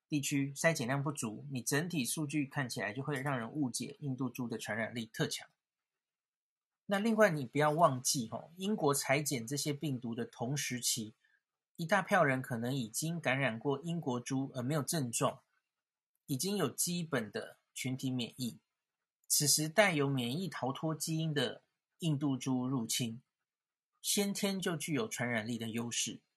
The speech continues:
很容易让人误以为它传染力变强了。那即使用不同时空背景的数据来比较，比方说你用英国猪去年十二月刚刚开始流行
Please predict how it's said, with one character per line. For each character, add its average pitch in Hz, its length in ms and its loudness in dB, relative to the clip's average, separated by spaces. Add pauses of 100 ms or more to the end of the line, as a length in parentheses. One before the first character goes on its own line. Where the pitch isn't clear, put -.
(280)
很 123 100 0
容 143 220 0
易 220 80 2
让 190 180 2
人 143 140 2
误 156 220 2
以 110 100 0
为 113 400 -4
它 147 100 -2
传 135 220 0
染 117 160 0
力 117 180 -4
变 113 240 -2
强 - 220 -4 (140)
了。 - 120 -20 (680)
那 143 160 2
即 156 200 0
使 135 200 6
用 165 200 2
不 190 140 -4
同 127 300 -2
时 123 200 -2
空 143 280 -2
背 143 160 2
景 113 200 -8
的 - 80 -12
数 135 220 -2
据 127 220 -4
来 101 160 -2
比 - 180 -14
较， - 240 -2 (500)
比 - 80 -6
方 160 220 4
说 170 300 -2 (180)
你 127 140 -4
用 180 240 -2
英 226 200 4
国 135 240 2
猪 147 380 -2 (400)
去 - 160 0
年 143 140 0
十 135 160 2
二 139 100 4
月 143 380 2
刚 160 240 4
刚 165 200 2
开 160 200 2
始 143 160 -2
流 110 240 -2
行 110 340 -6